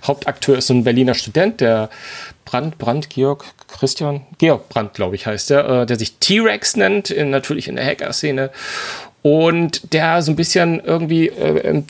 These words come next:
bei, äh, um, na, in diesem Kontext der Verschwörungstheorien immer ist. Also sozusagen, jede Folge handelt immer wieder von einer, von einer anderen Verschwörung, der er vermeintlich durch Recherchen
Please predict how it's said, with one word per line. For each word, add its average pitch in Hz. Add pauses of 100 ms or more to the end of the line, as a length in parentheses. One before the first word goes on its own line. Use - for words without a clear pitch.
bei, 156
äh, -
um, -
na, 139
in 131
diesem 139 (560)
Kontext 175
der 151
Verschwörungstheorien 139
immer 98
ist. -
Also 127
sozusagen, 147 (300)
jede 180
Folge 175
handelt 185
immer 180
wieder 160 (320)
von 147
einer, 143 (180)
von 151
einer 156
anderen 180
Verschwörung, 151
der 147
er 165
vermeintlich 151
durch 165
Recherchen 160